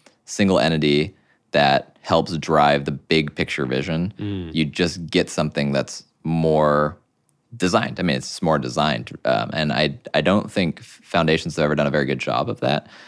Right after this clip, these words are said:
Speaker 1: I think foundations are great at a certain stage of product. Like, for example, I think Java having a foundation or Apache having a foundation, like, for, for the actual Apache web server,
Speaker 2: Yeah.
Speaker 1: uh, like, is excellent because they're sort of done.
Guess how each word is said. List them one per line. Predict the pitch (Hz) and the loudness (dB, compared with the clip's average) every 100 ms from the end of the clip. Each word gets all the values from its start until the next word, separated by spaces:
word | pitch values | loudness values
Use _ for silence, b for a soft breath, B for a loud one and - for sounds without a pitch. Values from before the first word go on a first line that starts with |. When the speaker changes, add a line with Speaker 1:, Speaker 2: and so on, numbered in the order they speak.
| B B - | B B 0
Speaker 1:
I | 87 | 2
think | 90 127 | 4 4
foundations | 117 90 82 82 - | 4 4 2 -2 2
are | 73 92 | 4 4
great | 87 82 85 78 - | 2 0 2 2 2
at | |
a | - | -2
certain | - 71 | -2 -2
stage | 64 - 62 - - - | -2 -4 -4 -6 -8 -8
of | - - | -8 -4
product. | - - - - | -2 -2 -6 0
Like, | 71 - | 0 0
for | - 85 | -2 0
example, | 82 80 78 | 2 2 2
I | |
think | 73 78 64 | 2 0 -2
Java | - 64 65 62 57 98 b b b | 0 2 2 0 -2 -4 b b b
having | - 65 65 | 0 0 0
a | |
foundation | 67 71 64 65 71 | 0 0 0 -2 -2
or | 65 | -2
Apache | 64 - 69 - 67 | -2 -2 -2 -2 -4
having | 71 64 | -2 -4
a | |
foundation, | 62 65 64 60 - 67 | -4 -4 -4 -6 -6 -8
like, | 65 | -6
for, | - 85 - | -2 -4 -4
for | - | -4
the | 67 - _ _ - - | -4 -8 _ _ -6 -4
actual | - 64 | 0 -2
Apache | - 64 50 | 0 0 0
web | 62 - | -2 -2
server, | - 50 - B B - | -4 -6 -8 B B -4
Speaker 2:
Yeah. | 73 | -2
Speaker 1:
uh, | - | 2
like, | 76 - - | 0 0 -2
is | 80 - - | -2 -2 -2
excellent | 101 - 165 185 | -2 0 0 0
because | 117 104 92 | 0 0 0
they're | 90 | 0
sort | - 160 | 2 0
of | 87 64 | 0 -2
done. | 64 53 - | -2 -2 -8